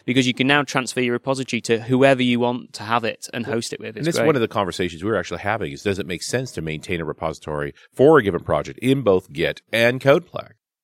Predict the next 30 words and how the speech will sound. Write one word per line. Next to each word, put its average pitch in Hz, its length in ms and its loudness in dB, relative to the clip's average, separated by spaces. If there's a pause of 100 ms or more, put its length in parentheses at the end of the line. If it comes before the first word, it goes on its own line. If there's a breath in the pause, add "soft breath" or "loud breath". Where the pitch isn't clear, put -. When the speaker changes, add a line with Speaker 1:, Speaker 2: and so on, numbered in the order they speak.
(420)
Speaker 1:
In 180 240 0
GitHub 208 540 4
and 190 240 0
Codeplex, 214 680 2
Speaker 2:
Mm-hmm. 151 420 -2
Speaker 1:
um, 208 280 6 (200 soft breath)
it 196 200 2
depends. 214 420 2
We 208 80 0
do 262 160 4
have 240 220 4
some 180 480 -2
groups 185 340 2
that 131 220 -2
do 190 240 2
that 104 420 -4 (160 soft breath)
Speaker 2:
Yeah. 90 140 2
Speaker 1:
because, 156 580 6
um, 135 480 4 (180 soft breath)
Codeplex 170 460 2
has 151 160 2
some 151 180 0
features 143 460 2
that 123 240 2 (300)
GitHub 120 380 2
doesn't 139 280 4
have 139 520 2
and 110 180 -2
vice 117 260 4
versa. 147 580 4